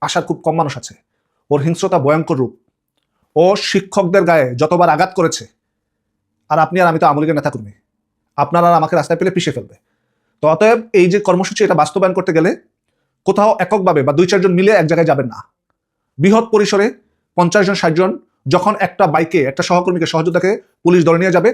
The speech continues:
তখন বাকি সবাই তাকে ছুটিয়ে আনার জন্য, তাকে নিয়ে আসার জন্য চেষ্টা করবেন। একজনকে ধরে নিয়ে যাচ্ছে, আরেকজন দৌড় দিয়ে চলে আসবেন না। রাজনীতিতে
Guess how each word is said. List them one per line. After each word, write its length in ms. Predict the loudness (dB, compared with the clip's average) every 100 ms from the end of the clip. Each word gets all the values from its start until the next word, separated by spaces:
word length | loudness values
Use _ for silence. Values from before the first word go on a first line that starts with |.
| -2 -6
তখন 160 | -4 -2
বাকি 220 | -2 -2 -2
সবাই 280 | 2 2 0 -6 _ _ _ -4
তাকে 140 | -2 -2
ছুটিয়ে 320 | 0 2 2
আনার 120 | 2
জন্য, 180 | -2 -4 -8 _ _ _ _ _ _ _ _ _ _ -4
তাকে 160 | -2 0
নিয়ে 180 | 2 2
আসার 140 | 0
জন্য 140 | 0 -2
চেষ্টা 220 | -4 -4
করবেন। 240 | -6 -10 -20 _ _ _ _ -2
একজনকে 360 | 0 0 0
ধরে 180 | 2 2
নিয়ে 180 | 2 0
যাচ্ছে, 220 | 0 0 -2 -4 _
আরেকজন 260 | 0 0 0
দৌড় 160 | 0 2
দিয়ে 160 | 0
চলে 120 | 0
আসবেন 220 | -2 -4 -14
না। 120 | -18 -20 _ _ _ _ _ _ _ _ _ _ _ _ -4
রাজনীতিতে 560 | 0 0 0 -2 2